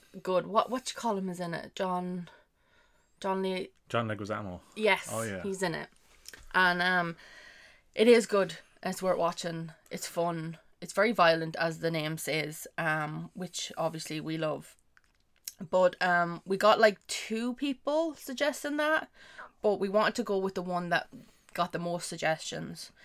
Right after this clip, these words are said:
Speaker 1: We got a suggestion for Rarick Sports, which we've actually seen as well.
Speaker 2: A while
Speaker 1: We
Speaker 2: ago
Speaker 1: saw
Speaker 2: now.
Speaker 1: a while ago. That would be one I'd consider
Speaker 2: <clears throat>
Speaker 1: watching again sometime.
Speaker 2: I, I think in the, in the running too was Krampus.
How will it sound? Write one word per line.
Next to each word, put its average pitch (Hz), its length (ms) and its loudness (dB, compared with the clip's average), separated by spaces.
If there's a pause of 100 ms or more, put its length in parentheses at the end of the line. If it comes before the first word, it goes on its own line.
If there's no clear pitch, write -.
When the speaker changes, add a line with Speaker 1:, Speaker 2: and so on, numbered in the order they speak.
(360)
Speaker 1:
We 196 100 -4
got 196 140 0
a - 20 -2
suggestion 185 520 0
for 180 220 0
Rarick 175 460 4
Sports, 226 680 -4
which 190 160 -10
we've 180 140 -6
actually 165 280 -6
seen 165 280 -6
as 160 140 -10
well. 160 340 -2 (380)
Speaker 2:
A 143 40 -10
while 139 160 -4
Speaker 1:
We 180 60 -4
Speaker 2:
ago 185 100 -4
Speaker 1:
saw 202 340 4
Speaker 2:
now. 160 60 4
Speaker 1:
a 170 40 0
while 180 260 4
ago. 165 180 0
That 170 200 2
would 180 160 0
be 185 100 -4
one 165 200 0
I'd 160 140 0
consider 170 400 -4
Speaker 2:
<clears throat> 156 80 0
Speaker 1:
watching 165 280 -4
again 165 300 -2
sometime. 165 580 -8 (480)
Speaker 2:
I, 131 80 6
I 127 140 4
think 135 180 2
in 131 120 -2
the, 127 260 2
in 123 120 -4
the 117 60 -4
running 120 300 -2
too 127 180 -8
was 104 160 -6
Krampus. 123 760 -8